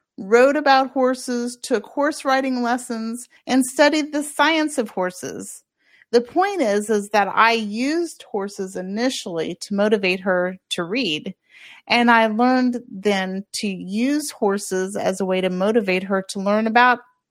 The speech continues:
everything surrounding horses, and she loved it. So even if you don't choose the delight-directed approach solely, you may find that it has a very useful place still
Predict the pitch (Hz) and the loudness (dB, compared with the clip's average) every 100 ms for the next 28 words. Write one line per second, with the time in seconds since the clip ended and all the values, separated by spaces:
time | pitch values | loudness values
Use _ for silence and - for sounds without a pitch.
0 | _ - 233 254 277 285 277 277 269 - | _ 2 2 4 2 4 4 4 2 0
1 | 277 277 330 370 294 302 269 208 - 175 | 4 4 4 4 4 6 4 2 -2 -4
2 | 180 - _ 247 247 - 294 262 277 359 | -4 -10 _ -2 -2 2 2 4 4 4
3 | - 180 - - - _ _ _ _ _ | 2 -4 -4 -10 -20 _ _ _ _ _
4 | _ _ 294 254 302 381 403 330 294 247 | _ _ 0 2 2 0 2 0 2 -2
5 | 202 226 220 220 - - 233 196 170 175 | 2 2 2 0 -8 -4 -2 -2 -2 -6
6 | - _ _ 208 202 190 196 226 202 208 | -12 _ _ -2 0 -2 2 2 0 -8
7 | 202 208 208 185 175 - 185 170 - - | 0 0 0 -8 -8 -4 -4 -4 -14 -20
8 | _ - 359 370 196 160 190 202 _ _ | _ -2 0 2 2 0 -4 -10 _ _
9 | _ _ _ _ - 254 277 381 415 - | _ _ _ _ 0 4 4 2 -2 2
10 | 214 185 190 196 196 202 196 190 - 190 | 2 2 -4 -4 -2 -2 -2 -4 -8 -6
11 | 190 190 185 180 226 285 - 220 214 - | -6 -6 -8 -8 -6 -6 -4 -6 -4 -2
12 | 269 277 - - - - 180 165 165 | -2 -2 -10 -16 -18 -2 0 2 -2